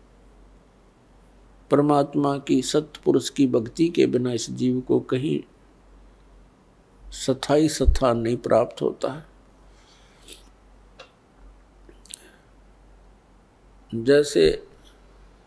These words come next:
मनुष्य शरीर के अंदर प्राणी की मृत्यु होनी definite है, यहाँ मृत्यु हुई,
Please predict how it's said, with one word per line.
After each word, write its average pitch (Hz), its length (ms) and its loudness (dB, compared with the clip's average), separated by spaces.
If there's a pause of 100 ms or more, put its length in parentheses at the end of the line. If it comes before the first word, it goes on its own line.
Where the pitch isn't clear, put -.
(1800)
मनुष्य 147 400 2
शरीर 131 300 2
के 143 160 2
अंदर 139 280 0
प्राणी 135 380 -2
की 139 160 -2
मृत्यु 135 420 0
होनी 135 340 0
definite 139 680 0
है, - 340 -6 (2000)
यहाँ 143 280 2
मृत्यु 147 380 4
हुई, 160 520 0